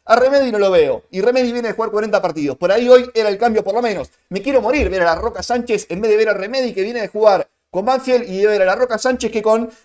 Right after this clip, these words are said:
eh, Racing, la verdad que fue un partido paupérrimo. Sí, la verdad que fue un partido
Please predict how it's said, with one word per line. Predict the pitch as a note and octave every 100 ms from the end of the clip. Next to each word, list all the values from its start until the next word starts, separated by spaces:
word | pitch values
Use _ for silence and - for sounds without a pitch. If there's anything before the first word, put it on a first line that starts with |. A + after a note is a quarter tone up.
| _
eh, | G3 F#3+ F3+ F3
Racing, | A3 A#3+ A#3 G#3+
la | F3+
verdad | F3+ G#3 A3+
que | A3+ A#3+
fue | - - A3+
un | A3 G#3+
partido | F#3+ F#3 A#3 B3 A#3+ A3+ -
paupérrimo. | G#3 G#3 A#3+ D#3+ D3 A#2+ _
Sí, | - G#3 G#3+
la |
verdad | F#3 A3
que | G3
fue | A3 A3
un | G#3
partido | G3 F#3+ A#3 A#3 A3 G3+ F3